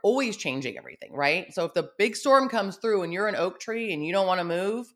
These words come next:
well, you're gonna be uprooted where the willow will still be standing in the morning. So we're gonna be, you know, we're changing messaging. I mean, we're even changing pricing sometimes. Even after a year and a half or two years in the market, we might be changing our pricing structure.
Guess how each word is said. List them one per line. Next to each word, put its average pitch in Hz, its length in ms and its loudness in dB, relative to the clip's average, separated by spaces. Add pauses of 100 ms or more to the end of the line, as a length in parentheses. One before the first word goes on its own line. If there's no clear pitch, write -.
(240)
well, 180 340 6
you're 196 200 2
gonna 247 180 0
be 226 100 0
uprooted 156 680 0 (100)
where 165 180 0
the 160 140 0
willow 202 300 2
will 202 80 -2
still 196 200 -4
be 170 120 -6
standing 160 360 -4
in 143 100 -2
the 143 60 0
morning. 127 460 -2 (300)
So 196 160 -2
we're 208 160 0
gonna 240 160 0
be, 226 80 -2
you 208 120 -6
know, 156 120 -2
we're 175 100 -4
changing 220 420 -6
messaging. 202 600 -6 (460)
I 180 40 -6
mean, 175 240 -4
we're 185 160 0
even 254 200 -2
changing 254 360 -2
pricing 196 460 0
sometimes. 143 420 -4
Even 214 200 -2
after 247 240 0
a 226 60 0
year 233 180 -2
and 233 80 -2
a - 20 -4
half 220 200 -4
or 202 60 -4
two 233 160 -8
years 226 200 -4
in 214 80 -4
the 208 60 -2
market, 214 280 -2
we 190 80 -4
might 190 180 0
be 214 80 -8
changing 220 380 -8
our 214 80 -2
pricing 208 440 -6
structure. - 460 -12